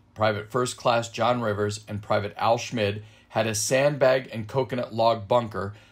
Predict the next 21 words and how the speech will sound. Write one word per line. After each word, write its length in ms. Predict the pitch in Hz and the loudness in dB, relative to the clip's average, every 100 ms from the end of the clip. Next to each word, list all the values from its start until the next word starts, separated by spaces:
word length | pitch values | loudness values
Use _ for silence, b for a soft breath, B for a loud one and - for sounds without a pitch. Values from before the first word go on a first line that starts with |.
| B | B
built 260 | 131 131 113 | 2 2 2
very 280 | 135 143 147 | 0 0 0
near 240 | 131 127 | 0 0
the 80 | 113 | 0
mouth 340 | 113 117 117 | 2 2 2
of 100 | 113 | -4
the 120 | 110 | -6
Elu 360 | 107 120 117 113 | -4 -4 -2 -2
River 420 | 113 104 90 90 - | 0 0 -4 -6 -6
and 200 | 117 107 | -4 -2
the 60 | |
sandbar. 720 | 104 123 117 110 95 76 71 - _ _ _ 104 | -4 -2 -2 0 -2 -2 -4 -20 _ _ _ -6
During 300 | 117 117 143 | -2 -2 -2
the 80 | 143 | -4
fighting, 500 | - 127 120 120 - | 4 4 4 -4 -6
Rivers 380 | 117 117 120 110 | -6 -2 -4 -2
was 160 | 107 | -6
killed 300 | 107 135 123 | -4 -2 0
by 160 | 104 104 | 0 0
Japanese 540 | 104 113 110 113 110 | 0 0 0 -2 -4
fire, 420 | - 107 104 101 | -2 0 0 -2